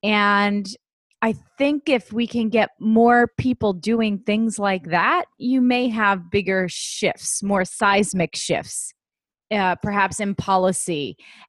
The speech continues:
and perhaps in, in research funding, which is where you really need to have the shifts. Because if you don't have funding for research and you don't have research out there, it's hard to say that a, that the biopsychosocial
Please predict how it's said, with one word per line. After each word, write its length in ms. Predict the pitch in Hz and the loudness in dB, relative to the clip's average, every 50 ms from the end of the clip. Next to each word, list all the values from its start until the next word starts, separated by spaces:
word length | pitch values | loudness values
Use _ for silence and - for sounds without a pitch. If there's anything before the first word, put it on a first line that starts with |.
| _ - | _ -2
and 380 | 196 202 185 180 180 180 - | -2 0 0 0 -2 -4 -6
perhaps 480 | - 196 185 180 190 196 196 - - - | -4 -4 -2 0 0 0 0 -2 -2 -4
in, 220 | 196 180 180 175 | -4 -4 -4 -6
in 220 | - - 196 190 185 | -6 -6 -6 -6 -4
research 560 | 175 196 220 262 247 - - 196 175 - - | -2 -2 -2 -2 -2 0 0 0 0 0 -4
funding, 460 | - - - 170 160 139 143 131 139 | -6 -4 -4 -4 -4 -4 -4 -4 -4
which 180 | 147 170 - - | -4 -4 -2 0
is 220 | 202 190 185 175 | 0 0 0 -2
where 440 | 175 190 202 202 196 196 190 190 180 - _ _ _ _ _ _ _ | -2 0 2 4 4 4 2 2 0 -4 _ _ _ _ _ _ _
you 180 | _ 202 226 226 | _ 0 0 2
really 300 | 202 254 302 277 277 240 | 2 2 2 2 2 2
need 220 | 220 208 208 180 | 2 2 0 0
to 80 | - 208 | -2 -4
have 260 | 175 190 196 190 175 | -2 -2 -2 -2 -2
the 100 | 160 185 | -4 -6
shifts. 640 | 170 - - - 185 147 240 - - - - - - - _ _ | -6 -6 -4 -2 -2 -2 -2 -4 -6 -8 -8 -8 -12 -14 _ _
Because 180 | - - 226 196 | -8 -6 -4 -4
if 80 | 220 208 | -2 -2
you 40 | 254 | 0
don't 180 | 262 302 320 | 0 2 2
have 200 | 294 294 294 262 220 - | 2 2 0 0 0 -2
funding 380 | - 247 247 240 247 233 226 220 | 0 0 2 2 2 0 -2 -2
for 160 | 226 220 202 | -2 -4 -2
research 560 | 196 233 240 233 - - 208 185 180 - - | -2 -4 -4 -4 -2 -2 0 0 -2 -2 -4
and 80 | 196 185 | -6 -4
you 40 | |
don't 180 | 190 214 220 220 | -2 -2 0 0
have 200 | 226 220 196 180 | 0 -2 -2 -2
research 400 | 202 220 214 - - 202 175 - | -4 -4 -4 -4 -4 -6 -4 -2
out 160 | 202 196 196 - | -2 -2 -2 -2
there, 180 | - 190 180 165 | -2 0 0 0
it's 220 | - 190 175 - | -2 -4 -8 -8
hard 320 | - - 226 220 220 220 - | -6 -2 0 0 0 0 -2
to 100 | - 214 | -6 -10
say 380 | - - - 226 220 208 202 190 | -10 -4 -2 0 0 2 0 0
that 280 | 165 185 170 165 170 - _ _ _ | 0 0 0 0 0 -2 _ _ _
a, 380 | - 202 202 196 190 190 180 - - _ _ - | -2 0 2 2 2 0 -2 -4 -10 _ _ -2
that 220 | 190 175 165 160 - _ _ | 0 0 0 -2 -6 _ _
the 320 | - 185 170 165 165 165 - _ _ _ - - - _ _ | -6 -6 -4 -4 -4 -6 -8 _ _ _ -20 -20 -20 _ _
biopsychosocial 1300 | - 214 214 214 208 196 - - 208 202 180 - 202 190 - - 202 196 185 - - 196 185 180 180 180 | 0 2 4 4 4 2 2 0 -2 -2 0 -2 -4 -4 -4 -4 -4 -6 -6 -6 -4 -2 -2 0 -2 -2